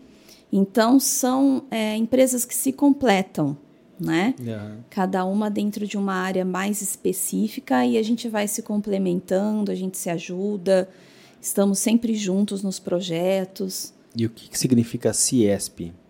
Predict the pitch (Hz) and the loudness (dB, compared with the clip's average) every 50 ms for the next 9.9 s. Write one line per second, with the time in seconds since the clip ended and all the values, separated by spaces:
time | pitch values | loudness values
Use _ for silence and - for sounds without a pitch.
0 | _ _ _ _ - - - - - - _ - - 190 196 196 196 - - - | _ _ _ _ -20 -20 -20 -20 -20 -20 _ 2 4 6 6 6 4 2 0 0
1 | 214 208 220 233 254 254 269 262 226 247 233 233 226 240 233 226 202 208 196 233 | 0 4 6 6 6 6 4 -4 0 0 0 2 2 2 2 2 4 2 0 0
2 | 226 - 233 226 233 214 220 226 226 - - 196 196 208 202 196 - - 233 226 | -2 -4 -4 -4 -4 -4 -4 -4 -4 0 0 0 0 0 -2 -4 -2 -2 0 0
3 | 233 226 - 147 131 135 - - 151 156 - _ _ - _ _ _ - 101 101 | 0 0 0 -4 -4 -4 -6 -6 -6 -6 -8 _ _ -20 _ _ _ -10 -8 -8
4 | 101 98 98 95 98 98 120 98 90 - 117 120 - - - 135 127 120 110 98 | -6 -6 -8 -10 -12 -14 -14 -12 -4 0 2 2 2 4 4 4 4 4 4 0
5 | 95 92 90 - - - - - 110 123 143 139 123 _ _ _ _ - - - | -4 -10 -14 -14 -18 -18 -10 -8 -8 -8 -8 -10 -14 _ _ _ _ 0 2 4
6 | 160 165 - 190 180 202 - - 120 113 117 110 113 117 120 131 - 139 - - | 4 4 2 -2 -4 -4 0 4 4 6 6 6 8 10 10 12 12 10 12 12
7 | 165 165 151 147 139 131 139 135 127 - - - - 269 233 190 - 143 117 202 | 12 12 12 12 12 12 10 10 10 8 8 6 6 4 6 8 8 6 6 6
8 | 220 214 254 - - 214 180 165 - - - - 147 127 110 113 127 123 - 143 | 4 2 0 -2 -2 -2 -2 0 -2 -4 0 6 6 6 8 8 8 8 8 8
9 | 131 127 127 151 151 151 135 127 127 123 117 117 117 117 113 123 127 | 6 6 6 2 0 -2 0 2 2 4 4 4 6 6 6 8 8